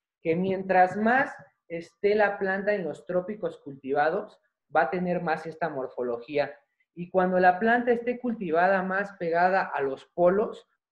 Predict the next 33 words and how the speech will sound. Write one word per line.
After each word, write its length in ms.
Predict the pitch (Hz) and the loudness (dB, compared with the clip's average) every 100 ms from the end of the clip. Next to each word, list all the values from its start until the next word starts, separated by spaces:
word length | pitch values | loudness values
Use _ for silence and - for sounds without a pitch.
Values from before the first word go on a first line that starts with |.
| 151 | 0
va 60 | |
a 80 | 165 | 0
tener 280 | 175 170 170 | 0 -2 0
esta 260 | 165 165 160 | 0 0 0
otra 240 | 160 170 | 2 0
morfología 680 | 165 143 - 131 127 156 147 | 0 -4 -4 -4 -2 0 2
de 120 | 147 | 0
índica. 600 | 170 180 147 - 135 - _ _ _ - | 0 -4 -6 -8 -10 -10 _ _ _ 2
¿Por 260 | 160 160 | 2 2
qué? 400 | - 214 214 214 _ _ _ | 0 0 0 -10 _ _ _
Porque 260 | 165 160 165 | -4 -2 0
la 80 | 160 | 0
exposición 680 | 160 - 156 156 - 196 202 | -2 -6 -8 -8 -6 -6 -4
solar, 640 | 202 185 180 180 185 185 | -2 2 4 6 4 2
la 180 | 170 156 | 0 -4
temperatura, 1300 | 143 143 143 143 143 - 196 196 202 202 175 160 - _ _ | -8 -8 -4 -2 -2 -4 -4 -2 0 0 0 -4 -10 _ _
todo, 520 | 196 208 226 269 - _ _ _ | 2 4 4 0 -8 _ _ _
este, 400 | 151 143 143 156 | -6 -4 -4 -2
va 380 | 156 165 175 180 | 2 4 6 6
a 40 | |
generar 540 | 180 180 156 156 160 160 - | 2 -2 -2 0 0 -2 -4
estas 340 | 170 - 175 | -2 0 -4
expresiones. 840 | - - - 135 151 151 143 135 _ _ _ _ _ | -4 -14 -12 -8 -4 -4 -4 -12 _ _ _ _ _
También, 400 | - 175 190 233 | 0 2 4 2
aparte 440 | 254 240 233 233 247 | 2 2 2 2 0
de 100 | 190 | 0
la, 320 | 156 143 - | 0 -2 -2
de 80 | 156 | -2
las 200 | 156 156 | -2 -2
latitudes, 760 | 160 156 165 - 220 254 277 | -2 -4 -8 -2 0 0 -2
tenemos 560 | - 160 175 202 - - | -4 -4 -2 -2 -2 -2
las 240 | 151 151 | -4 -2
altitudes. 880 | 160 151 165 - 220 202 160 156 - | -4 -6 -10 -6 -2 -2 -2 -6 -20